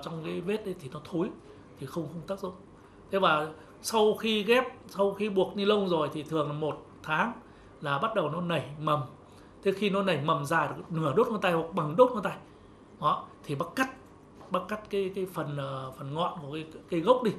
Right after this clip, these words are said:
Đấy, cây gốc tức là nó phải trên cái mắt ghép độ năm bảy xăng ti mét. Thế thì như vậy là từ đó mình, à, chăm sóc theo quy trình. Đấy, tức là chủ yếu là tưới làm sao đủ, đủ độ ẩm được bảy mươi phần trăm. Thế còn đạm lân kali thì, à, hoặc phân chuồng thì mình bón theo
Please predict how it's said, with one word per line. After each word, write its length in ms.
Đấy, 220
cây 120
gốc 240
tức 80
là 180
nó 140
phải 280
trên 200
cái 80
mắt 220
ghép 200
độ 100
năm 360
bảy 140
xăng 200
ti 140
mét. 120
Thế 100
thì 180
như 100
vậy 160
là 100
từ 180
đó 200
mình, 180
à, 80
chăm 220
sóc 180
theo 160
quy 100
trình. 280
Đấy, 180
tức 120
là 180
chủ 180
yếu 180
là 160
tưới 320
làm 140
sao 320
đủ, 200
đủ 200
độ 120
ẩm 180
được 120
bảy 100
mươi 180
phần 60
trăm. 160
Thế 680
còn 160
đạm 200
lân 160
kali 300
thì, 200
à, 180
hoặc 220
phân 160
chuồng 240
thì 80
mình 180
bón 220
theo 160